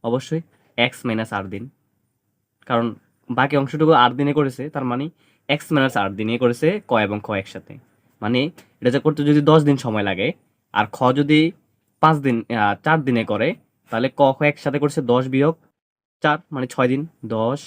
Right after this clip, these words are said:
বিয়োগ চার ইকুয়াল টু সিক্স, তার মানে ছয় দিনে করছে। ঠিক একইভাবে, আহ, খ যেহেতু আট দিনে করছে একা বাকি অংশটুকু কাজ, তাহলে ক আর খ একসাথে করছে এক্স মাইনাস আট দিনে, কারণ আমরা ধরে নিয়েছি যে পুরো কাজটা করা হয়েছিল এক্স দিনে, এই কারণে।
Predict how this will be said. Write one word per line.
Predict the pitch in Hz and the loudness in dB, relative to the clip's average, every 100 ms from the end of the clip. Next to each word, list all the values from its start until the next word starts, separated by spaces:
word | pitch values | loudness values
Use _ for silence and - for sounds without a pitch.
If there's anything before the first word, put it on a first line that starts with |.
| - | -14
বিয়োগ | 113 113 135 - _ | -6 -2 -2 -6 _
চার | 131 104 - _ _ _ - | -4 -4 -6 _ _ _ -12
ইকুয়াল | 123 120 | -8 -4
টু | 147 | -4
সিক্স, | 160 - - 135 - - _ - | -4 -12 -6 -6 -6 -20 _ -8
তার | 117 | -2
মানে | 117 | -2
ছয় | - 120 | 2 4
দিনে | 135 143 | 4 6
করছে। | 165 - 180 - _ _ _ _ - | 4 2 -8 -8 _ _ _ _ -2
ঠিক | 214 _ - | -2 _ -6
একইভাবে, | 120 123 151 117 107 180 - _ _ - | -4 2 4 4 2 -2 -4 _ _ -6
আহ, | 104 104 101 104 | 0 2 2 -2
খ | - 131 | 0 2
যেহেতু | 147 170 175 | 4 4 6
আট | 160 120 | 6 4
দিনে | 131 147 | 2 0
করছে | 151 147 131 | 0 0 0
একা | 131 123 | 2 2
বাকি | 120 120 | 0 -2
অংশটুকু | 113 117 127 123 | -4 -6 -6 -4
কাজ, | 135 117 127 _ _ _ _ | -2 -2 -4 _ _ _ _
তাহলে | 120 131 | -4 -2
ক | - 175 | 2 2
আর | 170 156 | 2 2
খ | 170 | -2
একসাথে | 165 - 160 151 | -2 -4 -4 -2
করছে | 160 - 151 160 _ _ | -2 -2 -4 -4 _ _
এক্স | 123 - | -6 -2
মাইনাস | 165 160 160 | 0 2 2
আট | 139 | 0
দিনে, | 135 139 160 _ | -2 -6 -10 _
কারণ | - 123 | -4 0
আমরা | 123 131 | 2 0
ধরে | 131 123 139 | 0 2 4
নিয়েছি | 151 143 | 2 2
যে | 131 - | 0 0
পুরো | 160 151 | 2 2
কাজটা | 120 - 143 | 2 0 0
করা | 143 131 | 2 2
হয়েছিল | 135 131 156 - _ _ - | 2 2 0 0 _ _ -6
এক্স | 107 104 | -6 -6
দিনে, | 101 87 - _ - | -12 -14 -18 _ -8
এই | 107 | -8
কারণে। | 98 82 | -8 -12